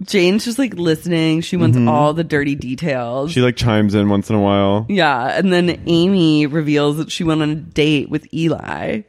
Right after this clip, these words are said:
Speaker 2: And they smooched.
Speaker 1: And everyone squeals, and Amy quickly goes, like,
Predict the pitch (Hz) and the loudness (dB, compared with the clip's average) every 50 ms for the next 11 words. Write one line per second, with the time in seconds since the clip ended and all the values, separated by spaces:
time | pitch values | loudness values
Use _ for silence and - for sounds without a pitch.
0 | - - 185 92 90 - - - - 92 101 92 67 - - - - - 196 - | -8 -4 0 0 0 0 -2 -2 0 2 2 2 0 -2 -6 -6 -2 -2 -2 0
1 | - - 175 156 170 165 170 170 170 160 - - - - - _ - 190 202 226 | 0 -2 0 2 2 2 0 0 -2 -4 -8 -12 -14 -14 -14 _ -6 -2 0 2
2 | 220 226 214 202 185 175 170 160 156 156 147 147 156 175 165 170 151 - - 170 | 2 4 4 4 4 4 4 4 2 2 2 0 0 0 0 0 0 0 0 2
3 | 170 185 190 196 - - - - 170 156 - - 202 190 190 175 175 160 151 151 | 2 2 2 0 -2 -6 -10 -8 -8 -6 -4 -4 -4 -2 0 2 2 2 2 2
4 | 147 160 - - 165 160 151 139 - - - | 0 -4 -4 -2 0 0 0 -2 -4 -8 -20